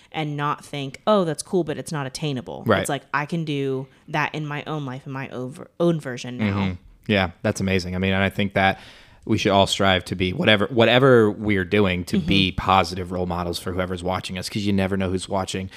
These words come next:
Speaker 2: whether
Speaker 1: Yeah.
Speaker 2: you have five followers on Instagram or a hundred thousand, like,
Speaker 1: Mm-hmm.
Speaker 2: people are paying attention and, and, you know, being a good influence is always a good thing. Now, have you noticed at all if you have impact on other groups outside of the adaptive community? 'Cause also,
Speaker 1: Mm-hmm.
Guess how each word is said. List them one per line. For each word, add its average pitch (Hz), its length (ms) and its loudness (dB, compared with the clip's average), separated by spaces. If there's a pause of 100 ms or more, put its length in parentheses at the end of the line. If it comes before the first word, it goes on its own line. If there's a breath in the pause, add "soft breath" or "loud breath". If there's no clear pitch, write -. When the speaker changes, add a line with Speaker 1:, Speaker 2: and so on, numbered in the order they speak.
(140 loud breath)
Speaker 2:
whether 156 140 0
Speaker 1:
Yeah. - 40 2
Speaker 2:
you 104 60 8
have 98 100 4
five 98 340 0
followers 101 400 2
on 101 80 -2
Instagram 98 540 -2
or 101 80 -6
a 95 60 -4
hundred 95 360 -6
thousand, 98 520 -4
like, 92 240 -6
Speaker 1:
Mm-hmm. 160 180 -10
Speaker 2:
people 131 240 4
are 113 60 8
paying 107 240 2
attention 101 440 -2
and, 98 160 -2
and, 98 240 -6
you 98 60 -4
know, 92 80 -6
being 95 320 -4
a 90 60 -2
good 95 180 -4
influence 92 420 -6
is - 120 -8
always 95 480 -6
a 95 80 -8
good 95 240 -8
thing. 95 180 -6 (300 loud breath)
Now, 131 80 4
have 131 100 6
you 151 100 6
noticed 127 380 8
at 113 60 6
all 110 240 8
if 104 160 0
you 104 80 2
have 98 180 2
impact 98 460 -2
on 95 340 -2 (100)
other 101 220 4
groups 98 240 0
outside 98 320 -2
of 90 80 -6
the 92 80 -4
adaptive 92 400 -6
community? 101 320 0
'Cause - 220 -6
also, 98 380 0
Speaker 1:
Mm-hmm. 185 220 -8